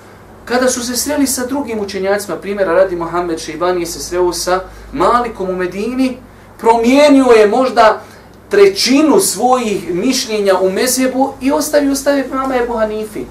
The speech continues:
Pa ako je imam Mohamed Šejbani mogao u mnogo pitanja ostaviti hanefijski mezheb i opet da se pripisuje hanefijskom mezhebu, zašto mi danas nemamo pravo da odabiremo, znači, neko mišljenje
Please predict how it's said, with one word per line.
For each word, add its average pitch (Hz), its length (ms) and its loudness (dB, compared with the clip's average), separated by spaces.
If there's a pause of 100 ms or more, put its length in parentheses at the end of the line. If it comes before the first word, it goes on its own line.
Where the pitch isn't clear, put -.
(400)
Pa 151 200 2
ako 160 260 2
je 160 120 4
imam 196 500 2 (120)
Mohamed 156 420 -2
Šejbani 135 480 -2 (100)
mogao 139 460 2 (280)
u 139 80 -2
mnogo 165 600 4
pitanja 143 600 -4
ostaviti - 460 -2
hanefijski 147 600 -6
mezheb 185 340 0 (240)
i 135 120 -2
opet 202 400 4
da 160 80 2
se 151 180 -4
pripisuje 170 440 -8
hanefijskom 185 420 -8
mezhebu, 196 400 -8 (140)
zašto 254 400 -4
mi 214 220 -6
danas 190 460 -2 (160)
nemamo 160 440 -4
pravo 175 500 2 (140)
da 151 320 0 (220)
odabiremo, 165 800 2 (240)
znači, 147 420 -8
neko 139 340 -8
mišljenje 143 680 -4